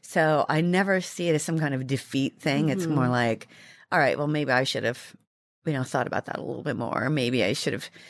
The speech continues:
Speaker 1: worked harder for this client, or maybe I should have not taken on this client, or maybe I should have stood up for myself, you know, and this, like, like, there's no one kind of defining moment that I think I've had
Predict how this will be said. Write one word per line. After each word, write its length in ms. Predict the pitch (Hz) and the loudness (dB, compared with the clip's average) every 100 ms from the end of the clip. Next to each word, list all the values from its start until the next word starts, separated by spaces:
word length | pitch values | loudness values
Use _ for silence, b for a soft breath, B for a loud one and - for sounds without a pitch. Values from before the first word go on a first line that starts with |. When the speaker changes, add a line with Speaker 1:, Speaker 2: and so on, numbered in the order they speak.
| B B B | B B B
Speaker 1:
worked 300 | 165 156 139 | -2 0 0
harder 260 | 160 135 123 | 0 2 2
for 140 | - | 0
this 200 | 143 143 - | 0 -2 -2
client, 440 | 113 107 95 139 | -4 0 0 2
or 180 | 139 131 | 2 4
maybe 260 | 139 127 | 2 2
I 100 | 127 | 2
should 240 | 120 - 123 | 0 0 -4
have 120 | 120 | 0
not 260 | 135 113 - | 2 2 0
taken 240 | 139 127 | -2 0
on 160 | 117 123 | 0 0
this 120 | - | -2
client, 380 | - 127 120 120 | -2 0 2 2
or 60 | |
maybe 240 | 120 120 127 | 2 2 0
I 60 | |
should 160 | 127 170 | 0 -2
have 80 | 156 | -4
stood 180 | - 170 | -2 -2
up 80 | |
for 100 | 202 | 0
myself, 580 | 170 143 143 135 131 - B B B B - | 0 0 0 0 0 -4 B B B B -2
you 120 | 143 | 0
know, 180 | 117 127 | 2 2
and 100 | 135 | 0
this, 160 | 131 | 0
like, 180 | 139 131 | 0 2
like, 200 | 143 - | 2 4
there's 220 | 165 156 | 2 2
no 260 | 180 175 170 | 2 4 4
one 540 | 160 139 135 127 131 | 2 0 0 0 -2
kind 340 | - - 139 123 | -6 -4 0 0
of 100 | 127 | 0
defining 680 | 127 - 127 120 123 123 | -2 -2 -2 0 2 2
moment 400 | 117 110 135 151 | 2 2 2 2
that 120 | 147 | 2
I 100 | 143 | 0
think 220 | 139 151 147 | 0 -2 0
I've 160 | 139 | -2
had 500 | 131 143 143 175 190 | -2 0 2 0 -2